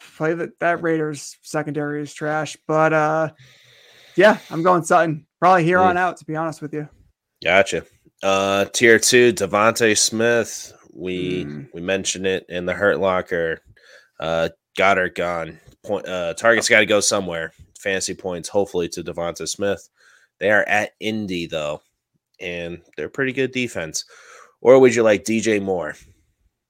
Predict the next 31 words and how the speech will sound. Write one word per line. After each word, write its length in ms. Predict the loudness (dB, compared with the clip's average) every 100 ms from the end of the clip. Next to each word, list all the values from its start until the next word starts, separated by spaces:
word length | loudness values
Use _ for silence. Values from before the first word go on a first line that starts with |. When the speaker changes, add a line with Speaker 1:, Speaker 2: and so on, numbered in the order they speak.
| _ _ _ _ _ _ _ _ _ -18 -12
Speaker 2:
Uh, 200 | -8 -8
he 160 | -6
has 160 | -6 -2
Baker 300 | 0 0 0
Mayfield 420 | 0 0 -2 -2
throwing 260 | -2 -2 -4
the 80 |
ball 280 | -2 0 0
again, 340 | 0 -2 -4 -4
so 400 | -4 -4 -4 -6
whoopee 720 | -8 -6 -4 -4 -4 -8 -12 -20 _ _ -20 -20 -20 _
at 240 | 2 2 4
Baltimore. 500 | 2 2 -4 -4 -4
<laughs> 40 | -6 -8 -12 -14 -20 _ _ -20 -20 -18 -6
Speaker 1:
No, 380 | 0 2 2 2
Speaker 2:
Uh, 20 |
Speaker 1:
I, 240 | 2 2 2
we've 200 | 4 8
already 260 | 10 8
seen 260 | 6 4 4
what 140 | 4 4
D 120 | 4
J 160 | 4
Moore 220 | 6 6 6
does 220 | 4 2
with 120 | 2
Baker 240 | 2 2
Mayfield, 460 | 0 -2 -2 -8 -8
and 160 | -4 -4
that's 200 | -2 -4
Speaker 2:
Mm-hmm. 180 | -8